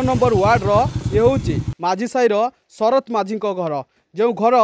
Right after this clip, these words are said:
ମୁରବୀ କହିଲେ ବର୍ତ୍ତମାନ କେହି ନାହିଁ। ଆଉ ଇଏ ହେଉଛନ୍ତି ସେଇ ଦୁଇ ଭଉଣୀ, ଯେଉଁ ଦୁଇ ଭଉଣୀ ଆଜିକି ନିଜ ମା ବାପାଙ୍କୁ ହରେଇ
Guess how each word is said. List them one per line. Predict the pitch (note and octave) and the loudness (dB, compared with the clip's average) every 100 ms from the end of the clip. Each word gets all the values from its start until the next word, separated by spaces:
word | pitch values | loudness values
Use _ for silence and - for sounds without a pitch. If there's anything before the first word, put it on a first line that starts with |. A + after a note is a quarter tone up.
| A#3 C#4 _ _ _ | 2 -2 _ _ _
ମୁରବୀ | F3 F3 G#3 A#3+ B3 | -14 -6 -2 0 -2
କହିଲେ | A#3+ B3 A3+ A#3 B3+ - | 0 0 2 -2 -4 -6
ବର୍ତ୍ତମାନ | F#3+ G#3 A3+ G#3+ - | -6 -4 -6 -4 -4
କେହି | G3 | -2
ନାହିଁ। | F#3 D#3+ C#3 - | -2 -4 -10 -10
ଆଉ | D#3 F3+ | -6 -2
ଇଏ | A#3+ | 2
ହେଉଛନ୍ତି | C#4+ C#4+ C#4 A#3 B3 | 2 2 -2 -6 -8
ସେଇ | - C4+ D4+ | -2 0 0
ଦୁଇ | B3 C4+ | -2 0
ଭଉଣୀ, | B3 A3+ G#3 C4+ _ D#3+ | 2 2 0 -4 _ 0
ଯେଉଁ | A3 B3+ | 2 4
ଦୁଇ | C4 | 2
ଭଉଣୀ | C4 C#4 B3 C#4 D#4 _ - | 4 2 2 -2 -6 _ -10
ଆଜିକି | F#3+ B3 B3 C4 C3 _ _ D#3 | -10 -10 -10 -8 -10 _ _ -16
ନିଜ | F3 G#3+ A#3 | -10 -4 -4
ମା | G3 G#3 B3 C#4 _ - | 0 0 0 -2 _ -6
ବାପାଙ୍କୁ | E3+ - A#3+ A3 | -6 -4 -2 -2
ହରେଇ | F#3+ B3 A3 | 0 2 2